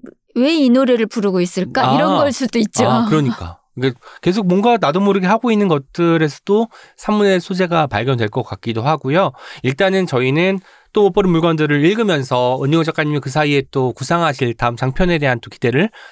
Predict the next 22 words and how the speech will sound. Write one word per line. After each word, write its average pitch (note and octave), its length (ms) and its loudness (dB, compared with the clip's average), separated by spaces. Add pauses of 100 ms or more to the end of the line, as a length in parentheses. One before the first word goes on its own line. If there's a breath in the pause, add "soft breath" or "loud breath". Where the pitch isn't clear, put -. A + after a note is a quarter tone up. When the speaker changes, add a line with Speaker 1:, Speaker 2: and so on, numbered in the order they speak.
(120 loud breath)
Speaker 2:
늦추지 D3 320 -2
않을 A#2 160 0
수 - 160 -4
없을 G#2+ 240 -2
것 A2+ 260 -4 (120)
같습니다. G2+ 540 -4 (640 loud breath)
이제 C#3 180 0
옹기종기 G3+ 480 0
공식질문 F3 400 0
드리도록 C#3 400 0
하겠습니다. B2+ 640 -2 (440 soft breath)
책이라우 G#3+ 440 0
청취자에게 G3 560 0
추천하고 G#3+ 360 0
싶은 D#3+ 520 -2
단 C3 160 0
한 F#3 100 0
권의 G#3 240 0
책을 C3 380 -2
말씀해 G#2 320 -4
주시면 B2 240 -4
되고요. D#3+ 460 0